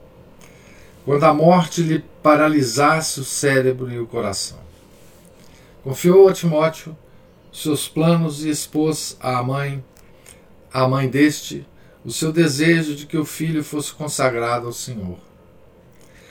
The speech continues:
Era também o que a família mais ambicionava, e assim ambas as partes se encontraram no mesmo desejo.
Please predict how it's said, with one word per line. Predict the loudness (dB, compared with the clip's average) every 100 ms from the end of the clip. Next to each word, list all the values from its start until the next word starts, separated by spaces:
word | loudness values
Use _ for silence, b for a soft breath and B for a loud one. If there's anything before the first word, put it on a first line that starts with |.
| B B
Era | -2 0
também | -2 -2 0 -2 -4 -12 -16
o | -12
que | -2
a | 0
família | 0 0 0 -2
mais | -2 -4 -2
ambicionava, | -4 -4 -4 -2 -2 -4 -6 -10 -16 -20 b b b b b
e | -4
assim | -2 -2 -4 -4 -4
ambas | -2 0 2
as | 0 -2
partes | -2 -2 -2 -6 -14 -14 -16 -20 b b
se | -14 -8 -8
encontraram | -4 -4 -2 -2 -2 -4 -8
no | -6
mesmo | -2 2 2 0 -12
desejo. | -12 -12 -14 -16 -20